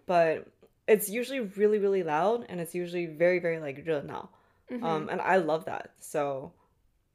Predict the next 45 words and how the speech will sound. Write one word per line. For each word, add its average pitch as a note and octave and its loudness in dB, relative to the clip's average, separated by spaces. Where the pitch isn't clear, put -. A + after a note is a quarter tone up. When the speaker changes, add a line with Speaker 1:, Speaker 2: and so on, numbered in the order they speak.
Speaker 1:
I, D#3+ 4
you E3+ -8
know, C#3+ -10
I D3 -10
kinda C#4+ -8
look A#3+ -6
forward F#3 0
to A3+ 0
it, A#3+ -2
but E3+ 0
Speaker 2:
Yeah. F3 -6
Speaker 1:
my F#3 -2
family F#3+ -4
doesn't E3 -6
really D3 -8
do - -8
it - -8
either. - -10
It's, - -6
it's G#3 -2
kinda C4+ -8
hard F#3 -4
in F3 -8
Taipei. D#3+ -10
Speaker 2:
To C#4 -14
find G#3+ -14
a G#3+ -14
place A#3+ -14
like - -16
Speaker 1:
Yeah, D#3+ -2
Speaker 2:
that. - -8
Speaker 1:
unless F#3+ -2
you F#3+ 0
Speaker 2:
Yeah. - -6
Speaker 1:
are E3 -2
in E3 -8
a D#3+ -4
very, D#3 -4
like, D3 -8
big D#3+ -2
area. E3+ -2
And G3 0
usually A3+ 2
there's F3+ -2
also E3+ -8